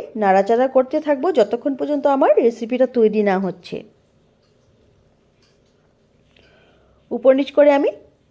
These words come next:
নাড়াচাড়া করে দিচ্ছি। আমি ফ্লেমটা কিন্তু মিডিয়ামে রেখেছি।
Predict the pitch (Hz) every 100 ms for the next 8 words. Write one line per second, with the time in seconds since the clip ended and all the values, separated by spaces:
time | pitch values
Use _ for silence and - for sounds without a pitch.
0 | _ - 208 202 240 254 262 277 269 277
1 | - 392 466 - - 214 311 - 220 226
2 | 262 269 269 262 494 - - _ 214 208
3 | 196 220 247 262 269 285 381